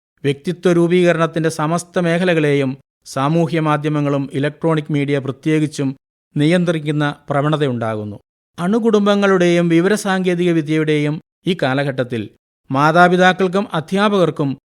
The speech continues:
കുഞ്ഞുങ്ങളിലേക്ക് എത്തിച്ചേരാനും നിർദ്ദേശങ്ങൾ നൽകാനും തിരുത്താനും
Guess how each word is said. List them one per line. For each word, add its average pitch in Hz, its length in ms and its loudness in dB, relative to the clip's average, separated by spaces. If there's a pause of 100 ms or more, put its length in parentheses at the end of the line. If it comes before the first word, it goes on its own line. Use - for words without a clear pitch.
(200)
കുഞ്ഞുങ്ങളിലേക്ക് 180 760 0
എത്തിച്ചേരാനും 143 920 -2 (320)
നിർദ്ദേശങ്ങൾ 185 560 0
നൽകാനും 139 580 -2 (300)
തിരുത്താനും 143 680 0